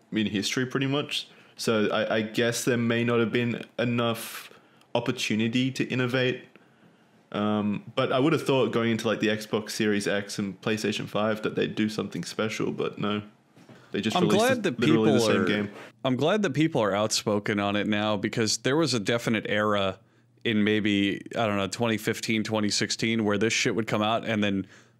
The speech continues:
Speaker 2: everyone would just eat it up and love it and only, like, say positive things and shit on people being negative about it. But now if you check, like, Metacritic user reviews and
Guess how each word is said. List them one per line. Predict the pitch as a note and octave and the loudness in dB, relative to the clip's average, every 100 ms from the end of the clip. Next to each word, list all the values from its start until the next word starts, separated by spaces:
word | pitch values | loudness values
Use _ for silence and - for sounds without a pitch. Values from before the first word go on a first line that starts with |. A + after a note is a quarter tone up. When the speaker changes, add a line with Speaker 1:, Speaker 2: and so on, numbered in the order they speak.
| _ | _
Speaker 2:
everyone | B2 A2 A2+ A#2 A2 | -2 2 2 4 2
would | G#2+ | 2
just | G#2+ G#2 A2 | 0 -2 -2
eat | A#2 | 0
it | G#2+ G#2+ | 2 2
up | G#2+ | 0
and | F2 | -2
love | F#2+ F#2+ G2 A2 | -2 0 2 2
it | A#2+ - - _ _ - | -2 -6 -20 _ _ -6
and | A2 G2+ F#2+ | -2 -2 -2
only, | G#2+ G#2+ G#2+ G#2 | 0 2 2 2
like, | G2+ G2+ G2 | 2 2 0
say | A#2 | 0
positive | G2+ G#2+ G2+ G2 G#2 | 0 0 0 0 -2
things | G#2+ A2 A2 G2+ | 0 0 0 0
and | G2 | 0
shit | - - G2+ | 0 0 0
on | G2+ G2 | 0 0
people | A2+ G#2+ | 0 0
being | G2+ G2 F#2 | 0 0 0
negative | F#2+ G2+ G#2 | 0 0 0
about | G2+ G#2+ G#2+ | 0 0 0
it. | G#2+ | 0
But | A2 | 0
now | B2+ B2 | 2 0
if | A2+ | 0
you | A2 | 0
check, | - A2+ A#2+ | 0 0 0
like, | G#2 - - | -2 -2 -4
Metacritic | A2+ G2+ G2+ - A2+ G#2 G#2 | 0 2 0 0 0 0 0
user | G2+ G2 G2+ | 0 2 2
reviews | G2+ F#2+ G2 G2 G2+ G2 | 2 0 0 2 2 0
and | G2 F#2 | -2 -4